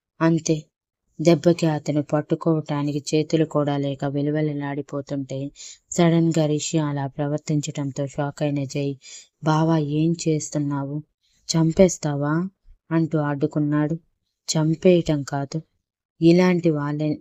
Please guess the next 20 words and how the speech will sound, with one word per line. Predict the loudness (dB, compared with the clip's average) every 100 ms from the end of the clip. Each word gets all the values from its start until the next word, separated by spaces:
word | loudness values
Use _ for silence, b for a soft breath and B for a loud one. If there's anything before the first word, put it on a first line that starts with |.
| -2
ఇలాంటి | 0 2 0 0
వెధవల్ని | -2 0 0 2 -2
భూమి | 0 0 0
మీద | 0 -2 -4
ఉండనివ్వకూడదు" | -2 -2 0 -2 -4 -6 -8 -8 -12 -16 _ _ _ _
అంటూ | 2 2 2 -2 -4 -10 _ _ _ _ _ _ _ _ _ _ _ _ _ _
అతని | 0 4 6
మొహం | 6 2 4 4
మీద | 2 0
పంచేసిస్తూ, | -2 0 0 2 0 0 -6 -2 0 0 -4 _ _
"చెప్పు, | -2 0 0 -4 -6 _ _ _ -2
ఎవరు | 2 4 4 2
చేయించారు | 0 2 2 0 -2 -2
నీ | -2 -2
చేత | -2 -4 -2
ఇదంతా? | -2 -2 -4 -6 -4 -6 -6 _ b b b
ఆ | 4 6
మల్హోత్రా | 6 2 2 2 0 -2 -4
ఫ్యామిలీనే | -2 -2 -2 -2 -4 -6 -6
కదా, | -8 -4